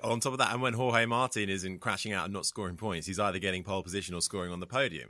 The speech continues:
So, you know, to add to the debate that they have. But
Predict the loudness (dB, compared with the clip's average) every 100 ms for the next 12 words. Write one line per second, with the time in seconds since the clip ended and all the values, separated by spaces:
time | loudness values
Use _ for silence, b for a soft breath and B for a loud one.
0 | 0 4 4 4 2 0 -4 -6 -8 -8
1 | -6 -6 -8 -8 -6 -2 0 0 0 -2
2 | -2 0 0 -2 -4 -4 0 0 0 -4
3 | -4 -2 -2 -2 -6 -16 B B B B
4 | 0 2 2